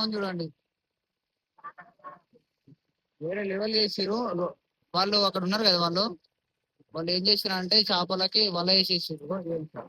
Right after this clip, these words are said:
ఆ వైట్ వైట్ కనిపిస్తున్నాయి కదా మీకు, ఆ వైట్ వైట్, వైట్ వైట్ అది వల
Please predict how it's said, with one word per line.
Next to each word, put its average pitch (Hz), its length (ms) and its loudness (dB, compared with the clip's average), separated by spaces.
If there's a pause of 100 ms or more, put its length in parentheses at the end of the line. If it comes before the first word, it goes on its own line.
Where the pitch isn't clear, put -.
(3000)
ఆ 165 120 -6
వైట్ 185 260 2
వైట్ 208 200 4
కనిపిస్తున్నాయి 185 440 0
కదా 156 140 -2
మీకు, 190 200 -4 (360)
ఆ - 100 -4
వైట్ 170 240 -4
వైట్, 160 200 -2 (840)
వైట్ 165 240 -4
వైట్ 180 160 -2 (280)
అది 170 160 -4
వల 180 140 0